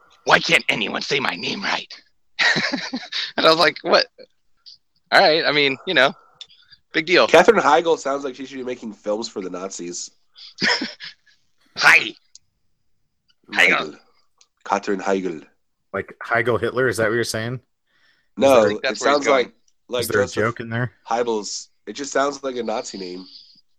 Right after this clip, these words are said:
Speaker 2: It's very, um, Aryan. Anyway, I love Katherine Heigl. I think she's a babe.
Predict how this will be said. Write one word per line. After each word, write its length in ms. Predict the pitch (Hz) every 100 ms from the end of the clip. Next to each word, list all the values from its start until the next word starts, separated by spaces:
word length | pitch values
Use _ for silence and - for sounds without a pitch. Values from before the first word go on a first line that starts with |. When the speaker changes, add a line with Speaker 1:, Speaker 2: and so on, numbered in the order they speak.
| _ _ _ _ _ _ _ _ _ - _
Speaker 2:
It's 80 | -
very, 560 | 101 110 113 110 107 107
um, 800 | 98 98 95 92 87 85 82 85 -
Aryan. 520 | 98 95 87 80 80 80 - _ _ _ _ _ _ - _ _ _ _ _ _ - - _ _ _ _ _ _ _ _
Anyway, 320 | 107 90 85 - _ 95
I 80 |
love 220 | 117 98 -
Katherine 300 | 90 85 85
Heigl. 380 | 82 82 82
I 60 | 85
think 160 | 101 101
she's 160 | 87
a 40 | 85
babe. 280 | 90 85